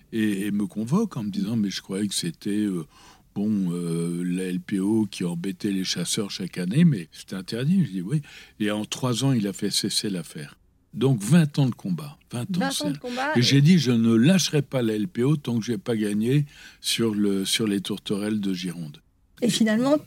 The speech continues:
Speaker 2: t'as gagné et
Speaker 1: Oui.
Speaker 2: t'as pas lâché la L P O pour
Speaker 1: Non,
Speaker 2: autant.
Speaker 1: ben, parce qu'après, il y a eu les, les ricas en quatre-vingt-dix-neuf. Et là, ça a été dix ans de combat. <laughs> Parce que on a voulu, c'est une initiative de la L P O,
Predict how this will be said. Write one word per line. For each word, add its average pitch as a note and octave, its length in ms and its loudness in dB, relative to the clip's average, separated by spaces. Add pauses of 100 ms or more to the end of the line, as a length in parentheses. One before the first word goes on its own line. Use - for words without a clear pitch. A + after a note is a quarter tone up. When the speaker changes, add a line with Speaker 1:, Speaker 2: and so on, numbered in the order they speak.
Speaker 2:
t'as A3+ 120 2
gagné G#3+ 260 6
et C#4 120 -2
Speaker 1:
Oui. - 160 8
Speaker 2:
t'as A#3+ 120 2
pas - 260 2
lâché C4+ 320 4
la B3 100 4
L A3 120 4
P A#3+ 120 0
O C4 160 6
pour C4 140 2
Speaker 1:
Non, A3+ 240 10
Speaker 2:
autant. G#3+ 40 8
Speaker 1:
ben, E3 180 8
parce D3 240 4
qu'après, E3 360 6
il D3+ 80 8
y C#3+ 60 10
a C#3 40 10
eu C3+ 140 10
les, C3 300 4
les B2 180 6
ricas D#3+ 420 6
en C3+ 120 2
quatre-vingt-dix-neuf. A#2+ 1120 2 (520)
Et A2 80 4
là, D#3+ 180 6
ça D3 160 4
a - 20 6
été C#3+ 260 4
dix D3 360 6
ans A2+ 120 2
de G2 60 -4
combat. - 380 -2 (340)
<laughs> A3+ 340 -4
Parce C3 200 4
que C#3 340 6
on C3 240 2
a B2+ 260 2
voulu, A2 540 2
c'est A#2+ 300 -2
une G#2+ 260 0
initiative C#3+ 680 4
de G#2+ 120 -2
la G2+ 140 0
L G2 160 -2
P G2+ 220 -2
O, C#3+ 280 2